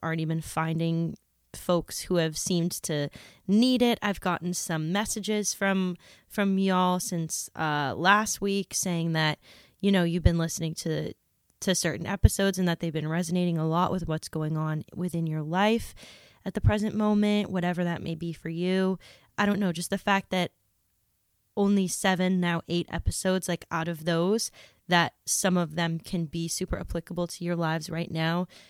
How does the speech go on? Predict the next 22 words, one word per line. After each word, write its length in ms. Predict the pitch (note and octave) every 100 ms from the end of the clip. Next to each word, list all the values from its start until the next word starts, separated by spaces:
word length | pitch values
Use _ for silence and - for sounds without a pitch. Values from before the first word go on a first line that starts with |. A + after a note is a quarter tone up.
| _ _ -
is 420 | E3+ D3+ - - _ _
so 720 | - - - F#3 F3 E3+ E3 -
fulfilling 800 | - F3+ - E3 D#3+ D#3+ E3+ E3 _ _ _
to 160 | - F#3
hear, 480 | - - D#3 D#3+ F3
because 360 | F#3 F#3+ D3+
that 260 | D#3+ D3+ -
is 340 | - D3+ D3+ -
what 220 | D3+ - _ _ _ _ -
my 320 | E3 C#3+ D3 -
goal 320 | D3 D#3 D#3
is 260 | F3+ F3 -
here. 200 | F#3+ G3+
It's 160 | -
to 140 | - E3+
make 240 | D#3+ -
you 100 | D#3+
feel 260 | - D3+ -
seen, 480 | - G#3+ G#3+ G#3+ G3+ - -
to 80 | - -
uncomplicate 920 | F#3+ F#3 - F#3 F3+ F#3 G3 F3+ -
these, 360 | D3+ D3 C#3+